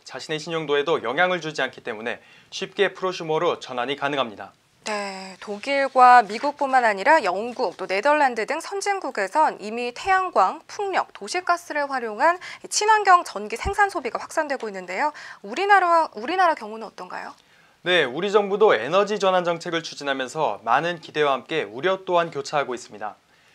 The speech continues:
Speaker 1: 폐기물, 온실가스, 미세먼지 저감 측면에서는 기대가 크지만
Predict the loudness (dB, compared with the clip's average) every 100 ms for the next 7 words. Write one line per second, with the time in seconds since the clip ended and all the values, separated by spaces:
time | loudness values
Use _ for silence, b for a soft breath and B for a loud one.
0 | b b -6 -4 -2 -2 -2 -6 -8 -6
1 | -4 -2 -2 -6 -10 -10 -10 -6 -4 -6
2 | -8 -8 -4 -4 -6 -8 -8 -8 -8 -8
3 | -10 -6 -2 -2 -4 -12 -8 -8